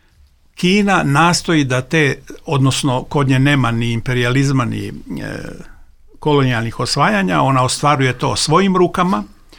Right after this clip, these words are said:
rešava probleme i to je druga odlika. Kineske probleme i pitanja će rešavati Kinezi i niko drugi. To je druga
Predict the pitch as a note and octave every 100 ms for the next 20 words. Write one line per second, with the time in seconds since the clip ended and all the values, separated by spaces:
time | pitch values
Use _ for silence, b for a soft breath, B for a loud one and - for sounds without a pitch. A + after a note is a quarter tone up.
0 | b b C#3 C#3 E3 C#3+ B2+ C#3 A#2 C3
1 | D3 D3 C#3+ C3 - D#3 C3+ G#2+ G#3 C#3+
2 | A#2 A#2 A#2+ B2 - - b b b -
3 | E3+ F#3+ F#3 - C#3+ - C3 A#2+ C3 D3
4 | C3+ A#2 - C#3+ C#3 D3 B2+ A#2+ - A2+
5 | A2+ G#2 C3+ C3+ - - G#2+ - A#2 A#2+
6 | C#3 C#3 A#2 A2+ A2+ B2 D3+ - A#2 C3+
7 | D3 F#2+ G2 b b b b - G2 F#2
8 | F#2+ D#3 F3+ F3